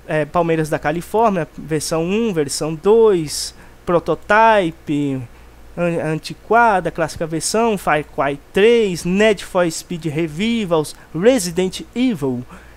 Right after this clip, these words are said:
Skyrim e esse W O T, eu não me lembro o que que é. Então aqui vocês podem tá escolhendo aqui, ó, vamos ver aqui a do,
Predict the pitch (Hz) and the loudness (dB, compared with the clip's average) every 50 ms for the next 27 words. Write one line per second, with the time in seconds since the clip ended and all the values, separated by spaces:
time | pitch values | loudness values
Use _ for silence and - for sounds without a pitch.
0 | - - - 220 226 208 - - - - 220 233 247 262 269 269 277 269 269 269 | -20 -12 -4 -2 -2 -2 -2 -4 0 4 6 6 6 6 4 2 2 2 2 2
1 | 247 226 262 254 240 - 262 240 196 180 214 208 214 202 208 202 196 196 202 190 | 2 2 2 2 2 2 -4 -6 -4 -2 0 0 0 0 0 0 0 0 0 0
2 | - 214 214 226 240 247 247 226 202 196 196 - - 202 - - 226 190 120 113 | 0 0 0 0 0 -2 -2 -2 -4 -4 -6 -6 -10 -12 -8 -6 -4 -4 -4 -4
3 | 123 - - - - - - - - - - - - - - - - - - - | -8 -12 -20 -20 -20 -20 -20 -20 -20 -18 -20 -20 -20 -20 -20 -20 -20 -20 -14 -4
4 | - 262 269 285 277 254 - 262 226 233 - 254 208 - - 220 214 202 220 208 | 0 2 2 2 2 0 -2 -4 -6 -4 -4 -4 -6 -2 0 0 0 0 -2 -4
5 | - 220 220 220 220 - - - - - - - - - - - 240 214 185 185 | 0 0 0 0 -2 -6 -18 -20 -20 -20 -20 -14 -12 -12 -6 2 2 2 4 4
6 | 190 185 170 160 - - 214 165 135 - 208 214 202 175 151 147 156 165 160 139 | 0 0 -2 -2 0 2 2 2 4 2 0 0 0 -4 -4 -2 -2 0 0 -2
7 | - - - 160 151 147 151 143 139 127 117 | -2 -2 -2 -2 -2 0 -2 -2 -2 -2 -4